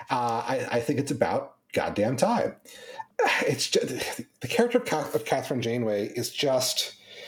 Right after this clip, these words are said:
she, she both defies and embodies what it means to be a woman in, in, in,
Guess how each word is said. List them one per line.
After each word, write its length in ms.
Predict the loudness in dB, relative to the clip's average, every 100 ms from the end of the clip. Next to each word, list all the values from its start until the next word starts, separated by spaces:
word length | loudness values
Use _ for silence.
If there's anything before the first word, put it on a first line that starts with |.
| -18 -20 _ _ _ _
she, 400 | 0 2 2 0
she 260 | -2 0 2
both 320 | 2 0 -2
defies 920 | -2 2 0 0 -2 0 0 -2 -4 -4
and 140 | -2
embodies 680 | 0 0 0 0 0 -2 -2
what 120 | -2
it 100 | 0
means 340 | 0 0 -2
to 100 | -4
be 520 | 0 2 4 4 2 -4 -20 -20 _ _ _ _ _ _
a 100 | 2
woman 460 | 4 2 2 0 -4 -2
in, 380 | -2 0 -2 -2
in, 140 | -4 0
in, 340 | 0 2 0